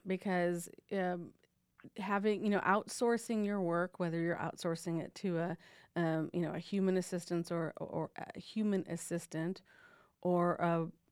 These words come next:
an artificial intelligence as-, assistant, means that you're not always learning, um, and acquiring your own knowledge, but yet you are learning how to use the tools.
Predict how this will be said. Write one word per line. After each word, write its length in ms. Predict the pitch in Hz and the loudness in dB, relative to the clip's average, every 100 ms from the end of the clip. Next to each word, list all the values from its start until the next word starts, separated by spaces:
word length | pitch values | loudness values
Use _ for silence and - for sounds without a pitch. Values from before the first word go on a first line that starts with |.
| _ _ _ - | _ _ _ -4
an 140 | 175 - | -2 0
artificial 560 | 175 180 180 - 170 | 0 0 -4 -2 -2
intelligence 680 | 160 - 175 180 170 151 - - | -2 -4 -2 -2 0 -2 -4 -8
as-, 180 | - - | -12 -8
assistant, 540 | 165 165 165 - 165 - | -6 -4 -6 -4 -4 -2
means 400 | 180 180 180 - | 2 2 0 0
that 180 | 170 170 175 | -4 -4 -6
you're 240 | 196 196 | -4 0
not 340 | 214 220 226 - _ _ _ | 2 2 0 -4 _ _ _
always 400 | 190 196 196 190 | -2 0 0 0
learning, 680 | 175 165 180 185 214 277 311 330 - _ _ _ _ _ _ 196 | 0 2 2 2 0 0 -2 -2 -10 _ _ _ _ _ _ 0
um, 560 | 196 180 180 180 175 - - | 4 4 4 2 0 -4 0
and 240 | 185 180 - _ _ | 2 2 -2 _ _
acquiring 720 | 196 - 196 180 185 185 180 | -10 -6 2 4 6 6 6
your 160 | 175 - | 4 2
own 320 | 175 175 170 | 2 2 4
knowledge, 600 | 170 170 208 254 262 - 214 | 2 2 2 0 -2 -4 -2
but 180 | 190 160 | 0 2
yet 220 | 190 208 | 4 2
you 180 | 202 202 | 4 2
are 220 | - 185 | 2 2
learning 340 | 196 196 196 190 | 2 2 2 2
how 160 | 180 | 2
to 80 | 180 | 2
use 360 | 180 196 190 - | 2 2 0 0
the 120 | 170 | -4
tools. 720 | - 196 190 196 208 220 - | -4 -4 0 2 2 2 -2